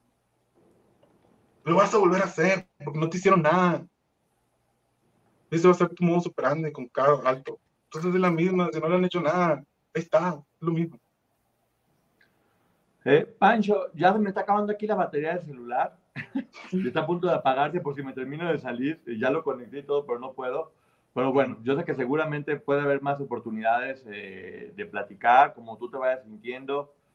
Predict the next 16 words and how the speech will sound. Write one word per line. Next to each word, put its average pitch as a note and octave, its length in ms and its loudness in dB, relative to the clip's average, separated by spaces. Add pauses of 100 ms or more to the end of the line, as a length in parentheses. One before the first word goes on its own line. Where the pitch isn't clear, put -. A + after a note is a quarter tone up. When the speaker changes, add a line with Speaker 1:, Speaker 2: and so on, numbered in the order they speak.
(420)
Speaker 2:
Te C#3 80 -6
agradezco C3 400 -2
yo F#3 160 0
mucho. E3+ 600 -4
¿Hay D3+ 140 -2
algo F3+ 180 0
más F3+ 140 0
que F3 80 -18
quieras E3 280 -4
decir C#3 340 -6
antes C#3+ 200 -8
de A#2+ 100 -8
que - 100 -14
terminemos A2+ 460 -2
la A#2+ 100 0
entrevista? G#2+ 600 -2